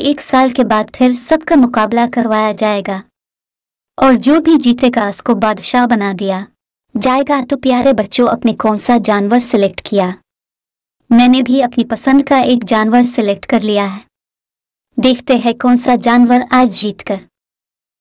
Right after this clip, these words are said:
जंगल का बादशाह बनेगा। सभी जानवर पूरी कोशिश में है कि जीत इसकी हो, मगर आज जीतेगा वही जो जी जान से तैरेगा और अपनी मंजिल तक सबसे पहले जाएगा।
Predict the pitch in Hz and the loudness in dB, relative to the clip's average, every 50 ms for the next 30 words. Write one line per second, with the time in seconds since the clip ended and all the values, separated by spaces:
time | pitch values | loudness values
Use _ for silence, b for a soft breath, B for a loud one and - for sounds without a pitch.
0 | _ _ _ - 226 - 262 254 254 285 311 339 320 - 339 302 240 220 214 214 | _ _ _ -8 -2 2 4 4 4 4 4 2 2 0 0 0 2 0 -2 -2
1 | - - - 247 254 233 247 220 196 196 185 175 190 180 180 _ _ _ _ _ | -4 -2 0 0 0 2 0 -2 -4 -4 -6 -8 -10 -10 -12 _ _ _ _ _
2 | _ _ _ _ _ _ _ _ _ _ _ _ _ _ - - - 269 233 262 | _ _ _ _ _ _ _ _ _ _ _ _ _ _ -6 -2 0 0 2 4
3 | 285 269 247 - 233 226 254 247 277 277 254 247 - 254 240 254 247 - 240 220 | 2 2 2 2 2 2 4 4 4 2 0 0 0 2 2 2 0 0 -2 -2
4 | - - 240 - - - 214 208 190 185 202 202 190 _ _ _ _ _ _ _ | -2 -4 -4 -4 -2 -2 -2 -2 -4 -4 -6 -8 -8 _ _ _ _ _ _ _
5 | _ _ _ _ _ _ _ _ _ _ _ - - 285 262 - 247 285 320 320 | _ _ _ _ _ _ _ _ _ _ _ -2 0 2 2 4 4 2 2 2
6 | - - 254 - - - 285 240 240 262 233 220 233 220 247 247 247 - - 247 | 0 -6 -6 -4 0 2 2 4 4 4 4 4 4 4 4 2 2 2 0 2
7 | 254 247 247 226 226 220 - 220 202 180 196 185 - _ _ _ _ _ _ _ | 2 0 0 -4 -6 -4 -4 -4 -4 -4 -8 -10 -10 _ _ _ _ _ _ _
8 | _ _ _ _ _ _ _ _ _ _ _ - 226 233 214 - 277 294 247 - | _ _ _ _ _ _ _ _ _ _ _ -2 0 0 2 4 4 4 4 4
9 | 277 269 240 - 240 240 240 - 233 247 269 247 247 - 262 247 247 220 208 202 | 2 2 4 4 2 2 4 4 2 4 4 2 2 0 -2 0 0 -2 -2 0
10 | 202 196 180 190 180 180 - _ _ _ _ _ _ _ _ _ _ _ _ _ | -2 -2 -4 -6 -8 -8 -12 _ _ _ _ _ _ _ _ _ _ _ _ _
11 | _ _ _ _ _ - 277 294 311 302 294 302 - 311 285 247 233 233 220 202 | _ _ _ _ _ 0 2 2 4 2 2 2 2 4 4 6 4 4 2 2
12 | 262 277 254 - 254 247 - - 269 247 - - 269 247 247 247 208 202 202 202 | 0 0 0 -2 -4 -4 -2 -4 -4 -4 -4 -4 -4 -2 -2 -2 -2 -2 -4 -2
13 | 175 208 202 202 196 180 - 190 190 | -2 -2 -2 -2 -4 -6 -8 -10 -10